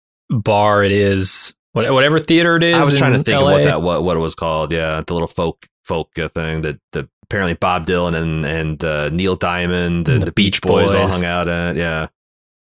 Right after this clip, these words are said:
Speaker 1: Yeah.
Speaker 2: Um, I wanna talk about some of the things, 'cause you said that, uh, you know, y-, there wasn't a lot of fun or, like,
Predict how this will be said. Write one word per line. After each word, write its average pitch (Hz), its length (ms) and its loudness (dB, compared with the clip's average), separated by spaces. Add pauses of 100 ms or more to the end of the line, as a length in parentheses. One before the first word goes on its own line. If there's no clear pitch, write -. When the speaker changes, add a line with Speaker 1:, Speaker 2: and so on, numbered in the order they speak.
Speaker 1:
Yeah. 95 340 -2
Speaker 2:
Um, 87 640 -2 (360)
I 147 40 2
wanna 254 180 4
talk 233 180 2
about 160 200 2
some 131 160 2
of 120 60 2
the 107 60 0
things, 107 360 0
'cause 110 160 -2
you 143 80 0
said 127 320 0
that, 92 300 0
uh, 85 460 0 (160)
you 104 120 0
know, 95 80 0
y-, 92 200 -2 (220)
there 98 200 -2
wasn't 117 200 2
a - 20 0
lot 110 100 0
of 104 80 -6
fun 98 420 -2
or, 90 100 0
like, 85 180 -2